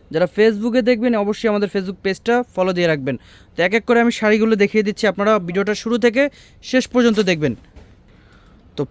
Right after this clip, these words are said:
প্রথমে যে কালারটা দেখাবো, সেটা হচ্ছে আপনার মফ কালারের মধ্যে। দেখেন কতটা প্রিমিয়াম, গর্জিয়াস। এই শাড়িগুলো কিন্তু আপনারা পনেরো বিশ হাজার টাকা দিয়ে নিয়ে আসতে হবে। আপনারা যে কোনো জায়গা থেকে যান, যে কোনো শপিং কমপ্লেক্সে যাবেন, পনেরো বিশ হাজার টাকা দিয়ে নিয়ে আসতে হবে। কিন্তু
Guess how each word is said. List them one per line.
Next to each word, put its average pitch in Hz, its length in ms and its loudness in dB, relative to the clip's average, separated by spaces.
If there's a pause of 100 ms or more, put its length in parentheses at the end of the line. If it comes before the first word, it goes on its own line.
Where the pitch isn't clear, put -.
প্রথমে 233 340 2 (120)
যে 226 140 6
কালারটা 196 360 2
দেখাবো, 180 260 0 (200)
সেটা 190 220 -4
হচ্ছে 180 220 -4
আপনার 196 160 -2 (220)
মফ 180 240 0 (120)
কালারের 175 380 2
মধ্যে। 151 260 -2 (600)
দেখেন 190 180 0 (160)
কতটা 233 360 2 (200)
প্রিমিয়াম, 233 440 4 (160)
গর্জিয়াস। 196 360 0 (120)
এই 254 160 2
শাড়িগুলো 247 440 0
কিন্তু 240 240 -2
আপনারা 240 200 -2 (100)
পনেরো 233 300 0
বিশ 214 140 -4
হাজার 220 200 -2
টাকা 220 180 0
দিয়ে 220 140 2
নিয়ে 208 160 2
আসতে - 180 -6
হবে। 208 180 0
আপনারা 208 180 -6 (100)
যে 240 140 0
কোনো 262 180 0
জায়গা 208 240 2
থেকে 190 220 -4
যান, 131 120 -2 (720)
যে 160 240 0 (100)
কোনো 254 140 -2 (100)
শপিং 226 220 -2 (100)
কমপ্লেক্সে 220 420 -4
যাবেন, 220 160 0 (160)
পনেরো 226 320 0
বিশ 214 140 -6
হাজার 220 200 -4
টাকা 214 160 -2
দিয়ে 214 120 -2
নিয়ে 196 140 -2
আসতে - 180 -10
হবে। 165 140 -4 (100)
কিন্তু 220 200 -4